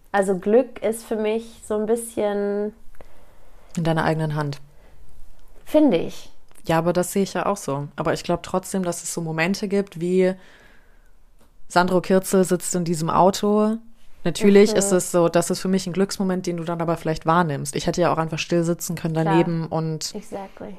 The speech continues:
Speaker 2: ich sag gar nichts und so weiter. Da musst du
Speaker 1: Genau.
Speaker 2: natürlich eigene Initiative wieder machen.
Speaker 1: So, aber see,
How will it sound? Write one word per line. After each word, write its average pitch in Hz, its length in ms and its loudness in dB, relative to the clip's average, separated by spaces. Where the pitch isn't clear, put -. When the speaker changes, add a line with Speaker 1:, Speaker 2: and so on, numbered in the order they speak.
Speaker 2:
ich 160 160 -10
sag 160 220 -4
gar 160 160 -2
nichts 151 260 -4
und 151 140 -6
so 143 120 -6
weiter. 147 380 0
Da 165 120 -2
musst 175 200 -2
du 180 40 -2
Speaker 1:
Genau. 170 60 -2
Speaker 2:
natürlich 190 460 0
eigene 165 260 2
Initiative 170 680 -4
wieder 202 220 4
machen. 220 340 4
Speaker 1:
So, 269 40 0
aber 226 320 2
see, 277 460 0